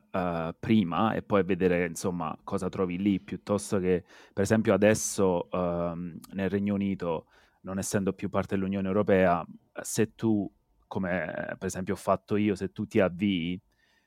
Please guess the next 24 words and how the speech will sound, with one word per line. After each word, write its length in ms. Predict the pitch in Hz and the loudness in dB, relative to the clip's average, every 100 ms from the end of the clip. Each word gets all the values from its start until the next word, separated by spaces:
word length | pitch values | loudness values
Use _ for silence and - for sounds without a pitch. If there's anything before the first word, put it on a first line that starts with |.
| _ | _
per 180 | 104 - | -4 0
poi 180 | 110 104 | 2 2
cercare 520 | 104 90 - 113 107 | 0 -2 4 6 6
lavoro 280 | 95 95 92 | 4 2 -2
nel 160 | 92 | -4
Regno 280 | 90 90 90 | -4 -4 -6
Unito, 540 | 90 85 78 78 87 _ _ _ _ - | -6 -8 -8 -8 -10 _ _ _ _ -6
è 140 | 90 | -6
più 260 | - - 123 | -2 0 2
difficile 960 | 117 107 - 123 117 - 85 85 98 110 _ _ _ _ | 2 0 2 4 4 0 -2 0 0 -4 _ _ _ _
se 380 | - - 208 202 | -2 2 2 2
tu 160 | 214 | -2
non 200 | 202 98 | 0 2
hai 340 | 98 98 92 90 | 4 4 4 0
un, 240 | 90 90 | -2 -4
eh, 40 | 90 87 87 80 80 80 78 78 | -2 -2 -4 -4 -6 -8 -10 -8
appunto, 600 | 82 - 92 82 85 85 87 | -8 -8 -10 -8 -6 -6 -6
il 240 | 92 90 87 | -6 -4 -2
diritto 520 | 98 98 104 - 98 | 0 0 0 -2 -6
di 80 | 92 | -2
lavorare 460 | 92 90 90 90 87 | 2 2 2 0 0
nel 180 | 90 | -4
Regno 260 | 85 90 90 | -4 -6 -6
Unito, 440 | 87 85 85 82 | -6 -8 -8 -10